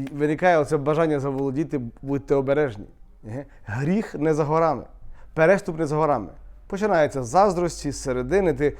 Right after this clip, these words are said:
звідси гниєш, гниєш, а потім починають ви-, випливати з заздрості всяка гидота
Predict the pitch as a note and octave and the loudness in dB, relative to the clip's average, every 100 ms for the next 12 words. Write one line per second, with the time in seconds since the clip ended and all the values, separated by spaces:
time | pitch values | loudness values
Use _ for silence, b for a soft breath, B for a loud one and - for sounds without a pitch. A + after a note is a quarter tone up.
0 | B - A#2+ E3 - C#3 C3 D3 D#3 C#3 | B -12 -2 0 0 0 0 0 2 0
1 | A#2+ C3+ D#3+ A3 - B B B B - | -2 -2 0 -2 -4 B B B B -4
2 | D#3 - E4 D4+ E3+ D#3+ D#3 F#3 F#3+ E3 | -2 0 0 0 -2 -2 0 2 2 0
3 | C3 - - C#3 D#3 D3 D3 E3+ F3+ D#3 | -4 -16 -10 -6 -4 -4 0 4 4 2
4 | C3+ E3+ D3+ C#3 C3 A#2+ F#3+ G#3+ G#3+ G#3 | 2 2 2 -2 -6 -4 2 4 6 6
5 | G3+ E3 C#3 C#3 B2+ G#2 | 4 0 -2 0 -2 -4